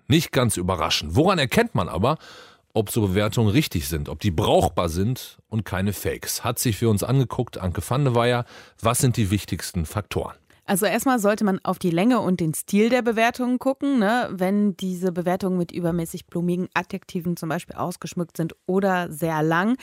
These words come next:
Speaker 2: dann könnte das ein Zeichen für ein Fake sein. Bei einem Pulli zum Beispiel, ne, da würde man wahrscheinlich einfach sowas schreiben wie, ja, Passform und Qualität und Material passt, dies, das, ne, fertig.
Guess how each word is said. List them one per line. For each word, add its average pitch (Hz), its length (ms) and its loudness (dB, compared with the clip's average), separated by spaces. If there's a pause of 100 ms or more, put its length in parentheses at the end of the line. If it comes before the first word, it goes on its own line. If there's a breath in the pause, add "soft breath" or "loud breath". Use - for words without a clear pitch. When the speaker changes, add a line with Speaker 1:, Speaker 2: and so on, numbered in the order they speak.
(300 loud breath)
Speaker 2:
dann 185 100 2
könnte 226 260 2
das 208 200 2
ein 202 80 0
Zeichen 190 340 0
für 175 140 0
ein 170 80 0
Fake 202 320 0
sein. 240 320 2 (340 loud breath)
Bei 165 80 -4
einem 180 140 4
Pulli 208 260 2
zum 185 140 -2
Beispiel, 185 300 4
ne, 196 180 4
da 175 140 2
würde 196 140 4
man 190 160 4
wahrscheinlich 170 380 0
einfach 190 160 0
sowas 180 300 0
schreiben 180 320 2
wie, 165 100 0
ja, 160 220 2
Passform 202 520 0
und 170 160 0
Qualität 190 680 0
und 175 240 0
Material 165 560 0
passt, 208 400 -2 (160)
dies, 170 200 2
das, 196 360 0
ne, 202 260 4
fertig. - 480 -4